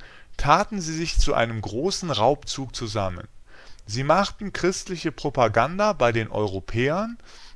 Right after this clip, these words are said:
und überfielen mit ihnen den Orient, raubten die Schätze Jerusalems und brachten sie in ihre neue Schatzkammer, die Schweiz,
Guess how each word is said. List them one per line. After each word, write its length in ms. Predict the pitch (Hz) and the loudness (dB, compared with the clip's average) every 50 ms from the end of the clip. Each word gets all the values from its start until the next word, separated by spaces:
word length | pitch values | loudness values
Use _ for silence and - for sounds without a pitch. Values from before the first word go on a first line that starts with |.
| - - | -10 -4
und 300 | - 180 214 233 214 - | -2 -2 0 -2 -4 -4
überfielen 800 | - 151 131 131 120 - - - - 156 180 202 220 214 170 135 | -4 0 2 2 2 0 -2 -8 -4 -4 -2 -2 -2 -2 -4 -2
mit 180 | 139 151 - | -4 -4 -6
ihnen 340 | 226 175 143 143 147 143 135 | -8 -12 -10 -8 -8 -6 -4
den 200 | 120 120 123 - | -2 -4 -4 -4
Orient, 720 | - 196 208 202 160 120 107 95 92 85 85 87 - - - - - - - - - - | -4 0 0 0 0 0 0 -2 -2 -4 -6 -8 -12 -16 -16 -18 -18 -20 -20 -16 -8 0
raubten 500 | 107 117 135 165 190 - - - 165 147 | 2 4 4 4 2 -2 -8 -10 -10 -8
die 100 | 123 123 | -6 -4
Schätze 440 | 117 - - 143 160 156 - - 160 | -2 0 0 0 0 -2 -4 -4 -4
Jerusalems 960 | 139 120 110 104 104 139 180 190 208 202 196 196 196 202 220 226 214 - - - - - - - - | -2 -2 -2 -2 -4 -6 -6 -4 -2 -2 -2 0 -2 -2 -2 -4 -8 -10 -12 -16 -16 -18 -20 -14 -10
und 160 | - 110 104 | -8 -8 -4
brachten 500 | - 110 127 147 170 180 - - 208 185 | 2 6 6 6 6 4 -2 -8 -8 -6
sie 180 | 156 156 147 135 | -4 -4 -4 -4
in 100 | 131 131 | -4 -4
ihre 260 | 127 127 110 107 104 | -2 -2 0 0 -2
neue 380 | 104 104 117 139 165 185 175 | 0 2 2 2 2 0 -2
Schatzkammer, 880 | - - - 131 139 - - - - - - 165 170 175 180 180 185 185 - - - - - - | -2 -2 0 0 0 0 0 -6 -6 -4 -2 -2 -2 -2 -2 -4 -4 -6 -10 -16 -20 -18 -10 -6
die 120 | 143 143 | -4 -2
Schweiz, 800 | 123 - - 113 113 113 104 98 90 - - - - - - | -2 -2 -2 2 2 2 2 2 0 -4 -8 -10 -10 -10 -12